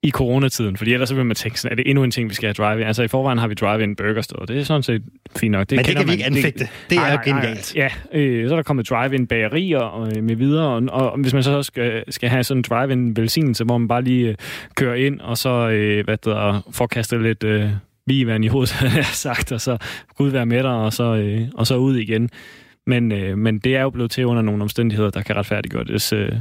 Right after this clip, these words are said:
Speaker 1: tilstedeværelse.
Speaker 2: Der er jo ingen tvivl om, at hvis du skal have syndsforladelse, så skal køen forberede sig på, at det kan blive langt om bagved.
Speaker 1: Ja,
Speaker 2: Det er
Speaker 1: ja,
Speaker 2: den
Speaker 1: altså,
Speaker 2: længste
Speaker 1: det,
Speaker 2: drive-in.
Speaker 1: det, det svarer til at bestille sådan fire-fem store menuer eller sådan noget i McTutti, ikke? Øh, det, jeg skal igennem der,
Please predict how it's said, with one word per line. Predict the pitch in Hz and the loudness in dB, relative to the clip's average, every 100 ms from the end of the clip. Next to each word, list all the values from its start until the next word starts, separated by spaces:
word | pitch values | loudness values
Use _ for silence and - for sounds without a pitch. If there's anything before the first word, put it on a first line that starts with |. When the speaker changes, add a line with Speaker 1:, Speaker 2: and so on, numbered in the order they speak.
| 117 - | -6 -12
Speaker 1:
tilstedeværelse. | - 120 117 117 113 | -4 -2 -2 -4 -4
Speaker 2:
Der | 117 | 0
er | |
jo | 123 | 2
ingen | 143 | 2
tvivl | - 143 | 2 2
om, | 139 | 2
at | 123 | -2
hvis | 113 | -6
du | - | -6
skal | 123 123 | -2 0
have | |
syndsforladelse, | 123 135 123 120 120 110 - | 0 0 0 0 0 0 -2
så | 113 | -2
skal | - 120 | -2 -2
køen | 139 127 113 | -2 -2 -2
forberede | 120 120 123 110 | 0 2 0 0
sig | 113 | -2
på, | 123 | 0
at | 113 | 0
det | 104 | -2
kan | - | -2
blive | 107 | 0
langt | 110 117 - - - | 0 0 -4 -6 -6
om | 113 110 | 0 2
bagved. | 113 104 101 - - | 2 -2 -4 -4 0
Speaker 1:
Ja, | |
Speaker 2:
Det | 147 127 | 2 4
er | |
Speaker 1:
ja, | 120 | 4
Speaker 2:
den | |
Speaker 1:
altså, | 120 127 | 4 2
Speaker 2:
længste | 123 120 | 2 0
Speaker 1:
det, | 113 | 0
Speaker 2:
drive-in. | 120 123 120 | 0 0 0
Speaker 1:
det, | 127 127 123 | 2 2 2
det | 127 | 0
svarer | 143 139 | 0 -2
til | 147 | -2
at | 123 | -4
bestille | - 139 117 | -4 -2 0
sådan | 107 117 110 104 | 0 2 2 0
fire-fem | - 127 147 127 | 0 0 0 -4
store | - 117 123 | -2 0 2
menuer | 120 113 120 107 | 0 2 2 2
eller | 101 101 | 2 0
sådan | 107 104 | 0 2
noget | 104 107 | 2 2
i | |
McTutti, | 107 101 127 127 120 | 0 0 0 2 2
ikke? | 113 113 - | 0 -2 -2
Øh, | 127 123 123 120 - - - - - | -2 0 -2 -2 -4 -8 -12 -12 -4
det, | 143 127 | 0 0
jeg | 120 | 0
skal | 147 | 0
igennem | 120 131 123 | 0 0 0
der, | 120 120 113 | 0 0 -2